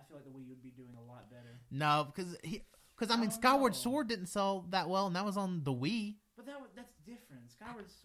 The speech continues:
Speaker 2: How is it
Speaker 1: was
Speaker 2: different?
Speaker 1: motion controls.
Speaker 2: Was Skyward Sword motion
Speaker 1: Yes,
Speaker 2: controls?
Speaker 1: it
Speaker 2: Oh.
Speaker 1: was heavily motion controls.
Speaker 2: But still, like, I feel like that's, like, a weak argument, 'cause, I mean,
Speaker 1: I don't know.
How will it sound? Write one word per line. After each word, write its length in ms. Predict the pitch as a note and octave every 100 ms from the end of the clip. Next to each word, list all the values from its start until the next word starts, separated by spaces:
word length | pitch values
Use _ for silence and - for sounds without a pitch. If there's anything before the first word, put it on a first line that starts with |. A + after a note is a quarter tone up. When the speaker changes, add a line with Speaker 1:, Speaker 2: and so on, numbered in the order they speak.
| G#3+ G3+
Speaker 2:
How 120 | G#3
is 60 | F#3
it 0 |
Speaker 1:
was 80 | D3
Speaker 2:
different? 240 | F#3 D#3+ F#3+
Speaker 1:
motion 180 | F#3+ E3+
controls. 760 | D3 B2+ E3 E3+ - - - _ _ _ _ _
Speaker 2:
Was 140 | E3+ -
Skyward 300 | B3+ G#4 F4+
Sword 200 | - F#4+
motion 240 | F#4+ F#4+ G4+
Speaker 1:
Yes, 80 | G4+
Speaker 2:
controls? 240 | G#4 G4+ -
Speaker 1:
it 140 | -
Speaker 2:
Oh. 120 | D3
Speaker 1:
was 100 | F3
heavily 460 | - G#3 G#3+ G3 D3+
motion 320 | C#3 C3 C#3+
controls. 320 | B2+ - A#2+ - F3
Speaker 2:
But 200 | B3 G3 - -
still, 420 | - - - C#4 F3
like, 160 | E3+
I 80 | F#3
feel 220 | F#3+ C#4
like 240 | A#3+ F#3 D3
that's, 280 | F#3 F3 D#3
like, 300 | - D#3 D#3+
a 40 | D3+
weak 220 | F#3 E3+
argument, 480 | D3+ F3+ D3+ A#2+ A#2+
'cause, 120 | C#3
I 60 | E3
mean, 180 | C#3
Speaker 1:
I 80 | C3+
don't 140 | E4
know. 60 | D4+